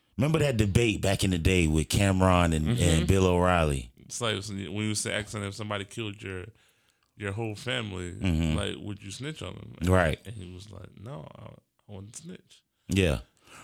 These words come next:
Speaker 1: Because in his, in, because where he comes from and
Speaker 2: Right.
Speaker 1: where a lot of people in that culture come from
Speaker 2: Right.
Speaker 1: is, yo, street justice.
Speaker 2: Right.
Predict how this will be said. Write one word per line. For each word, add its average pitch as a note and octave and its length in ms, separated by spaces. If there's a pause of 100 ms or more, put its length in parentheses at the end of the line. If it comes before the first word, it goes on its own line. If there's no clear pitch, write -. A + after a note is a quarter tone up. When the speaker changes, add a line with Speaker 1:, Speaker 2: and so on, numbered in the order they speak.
Speaker 1:
Because A2+ 420
in G#2 180
his, E3+ 300
in, G#2 400
because A#2 360
where D3+ 260
he F3 160
comes D#3 360
from G2 300
and F#2+ 140
Speaker 2:
Right. G2+ 140
Speaker 1:
where G#2+ 160
a F#2 80
lot A2+ 520
of C#3+ 140
people B2 600 (580)
in C3 180
that A#2+ 200
culture A#2+ 360
come E3+ 420
from D2 400
Speaker 2:
Right. F#2 280 (320)
Speaker 1:
is, C#3 540 (360)
yo, A#2 400 (380)
street G#3 340
justice. - 580
Speaker 2:
Right. - 220